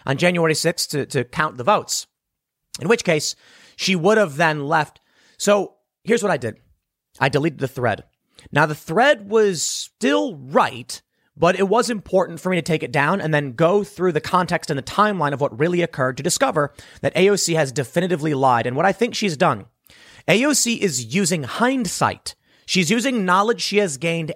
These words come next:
after the fact to spin a false narrative about what really happened on January sixth, to trigger and manipulate our emotions. Again, I'll prove this.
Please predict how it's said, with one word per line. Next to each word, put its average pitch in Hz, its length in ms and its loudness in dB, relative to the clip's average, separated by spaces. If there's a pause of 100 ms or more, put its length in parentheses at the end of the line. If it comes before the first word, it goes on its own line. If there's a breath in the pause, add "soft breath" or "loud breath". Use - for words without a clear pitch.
after 208 440 2
the 196 100 -6
fact - 500 -2 (540 soft breath)
to 190 160 0
spin - 580 0
a 190 140 0
false 240 720 2
narrative 170 580 0
about 139 240 0
what 127 340 0
really 233 520 -2
happened 151 420 0
on 131 160 0
January 117 460 -6
sixth, - 420 0 (400 loud breath)
to 175 140 0
trigger 226 520 0
and 170 200 -4
manipulate 156 580 -2
our 127 140 -2
emotions. 151 460 -2
Again, 151 440 -2
I'll 110 100 -2
prove 190 200 -2
this. - 240 -10